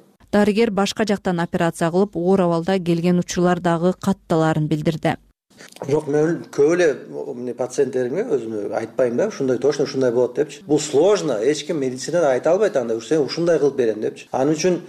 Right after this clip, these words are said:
Speaker 2: бир фотошоп кылыш керек, же бир, э, билбейм, анын үчүн имплант коюш керекпи, билбейм да. Это запчасть эмес да, алчы. Например, могу запчасть коюп койсоң, «Сен ушундай жүрөсүң», — депчи. Эки жыл, үч жыл жүрөсүң,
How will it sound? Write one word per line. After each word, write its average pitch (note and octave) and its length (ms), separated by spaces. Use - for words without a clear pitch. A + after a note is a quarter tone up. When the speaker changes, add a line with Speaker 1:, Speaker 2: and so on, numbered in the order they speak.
Speaker 2:
бир C#3+ 240
фотошоп F3 560
кылыш D3 240
керек, B2+ 280
же C#3+ 220
бир, C#3+ 220
э, A2+ 100
билбейм, C#3 460
анын C#3+ 200
үчүн D3+ 240
имплант D3+ 380
коюш D3 240
керекпи, C3+ 500
билбейм A#2+ 360
да. F3 140
Это D#3+ 200
запчасть C#3 440
эмес E3+ 240
да, G#3+ 140
алчы. A3+ 180
Например, B2+ 260
могу B2 120
запчасть C3+ 380
коюп C#3+ 160
койсоң, E3+ 300
«Сен C#3+ 120
ушундай D3+ 300
жүрөсүң», — C#3+ 360
депчи. C#3+ 260
Эки D3+ 160
жыл, D3 160
үч C#3+ 140
жыл C#3+ 100
жүрөсүң, E3+ 400